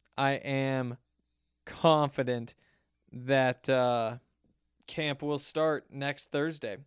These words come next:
Um, let's see. Uh, before we move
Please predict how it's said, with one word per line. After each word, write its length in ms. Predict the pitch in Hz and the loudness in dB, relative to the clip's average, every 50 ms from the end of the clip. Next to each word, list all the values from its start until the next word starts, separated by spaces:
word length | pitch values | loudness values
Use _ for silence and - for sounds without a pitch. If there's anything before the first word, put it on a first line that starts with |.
| _ _ _ _ _ _ _ _ _ _ _ - | _ _ _ _ _ _ _ _ _ _ _ 2
Um, 640 | 160 170 170 165 165 165 160 160 156 156 151 143 139 - - - - - - - _ _ _ _ _ _ _ _ _ _ _ _ _ _ | 6 6 8 8 8 8 6 6 4 2 0 -4 -8 -12 -20 -20 -20 -20 -20 -20 _ _ _ _ _ _ _ _ _ _ _ _ _ _
let's 440 | - 135 165 185 190 190 180 - - | -4 0 2 4 4 4 2 0 -2
see. 840 | - - - - - 139 147 143 139 139 135 131 127 123 120 120 107 - - - - | -4 -6 -6 -6 -2 0 2 4 4 4 4 2 2 0 -2 -2 -6 -10 -16 -20 -8
Uh, 240 | - 135 135 135 135 | -2 0 0 0 0
before 380 | 127 147 135 - - 196 196 196 | 0 -2 -4 0 2 2 4 4
we 100 | 196 190 | 2 0
move 340 | 180 180 180 180 175 160 | 0 2 2 0 0 -2